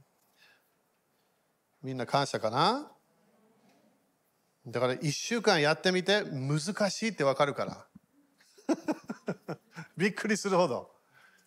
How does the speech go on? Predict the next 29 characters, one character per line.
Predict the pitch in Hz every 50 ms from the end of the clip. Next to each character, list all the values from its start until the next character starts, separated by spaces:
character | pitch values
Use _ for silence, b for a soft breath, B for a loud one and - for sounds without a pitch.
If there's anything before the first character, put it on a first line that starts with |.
| b b b _ _ _ _ _ _ _ _ _ _ _ _ _ _ _ _ _ _ _ _ _ _ _ _ _ _ _ - -
い | 143 143 170
ろ | 175 208 226 233 233
ん | 233 226
な、 | 226 220 214 208 190
い | 180
ろ | 170 190 233 254
ん | 277 285 277 285
な | 285 247 240
も | 233 240 247
の | 240 247
が | 240 214 190 170
起 | - -
こ | 196
る | 202 190
可 | - - - 190
能 | 208 220 220
性 | 202 - 240 240
が | 208 180 139
あ | 139
る | 143 156
わ | 139 117
け。 | - 104
自 | 98 - - 139 147
分 | 147 185 185 180 180
の | 175 175
ラ | 151 139 143 151
イ |
フ | 143 - 131
で。 | 107 90 -